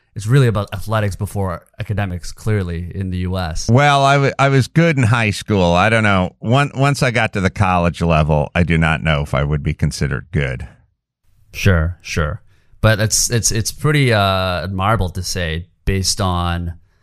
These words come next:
Speaker 1: you know, just your willingness to be able to, like, thwart yourself, just because of the childhood that you had. I imagine it was, it was so tough. So this was, was this more of, like, a survival thing for you? Like, you're basically burning all the boats and this was your way out?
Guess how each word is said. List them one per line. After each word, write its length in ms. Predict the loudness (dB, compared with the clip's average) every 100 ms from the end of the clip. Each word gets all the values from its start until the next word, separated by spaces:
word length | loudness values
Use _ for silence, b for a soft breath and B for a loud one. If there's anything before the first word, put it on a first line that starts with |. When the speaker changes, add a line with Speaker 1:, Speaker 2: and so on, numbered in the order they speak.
| _ _ _ -6
Speaker 1:
you 100 | -2
know, 120 | 0
just 200 | 0 0
your 140 | 0
willingness 760 | -2 0 2 4 2 0 -2 -4
to 120 | -2
be 120 | -2
able 140 | -2 -2
to, 80 | -2
like, 200 | -4 -6
thwart 320 | -4 -4 -2
yourself, 500 | -4 -2 -4 -4 -2
just 160 | 0 4
because 220 | 4 4
of 60 |
the 80 | 0
childhood 500 | 4 4 4 2 -2
that 100 | -2
you 100 | -4
had. 240 | 0 0 0
I 40 |
imagine 420 | 0 -2 -2 -2
it 120 | -2
was, 280 | -2 -2 -4
it 100 | -2
was 120 | -2
so 140 | 0 4
tough. 320 | 6 6 2
So 140 | -4
this 200 | -2 -2
was, 260 | -2 -6 -8 b b b
was 120 | 4 4
this 160 | 4
more 120 | 4
of, 60 | 2
like, 120 | 0
a 40 | -2
survival 600 | -4 -4 -2 -2 0 0
thing 220 | -2 -2
for 140 | -2
you? 180 | 0 0
Like, 300 | 0 -4 -8 _ _ _ _ _
you're 140 | -2
basically 540 | 0 4 4 4 2 0
burning 360 | 4 4 4
all 100 | 2
the 80 | 0
boats 320 | 0 0 0 -2
and 200 | -4 -2
this 180 | -2
was 180 | 0 0
your 120 | 0
way 320 | 2 2 0 -2
out? 440 | -4 -4 -4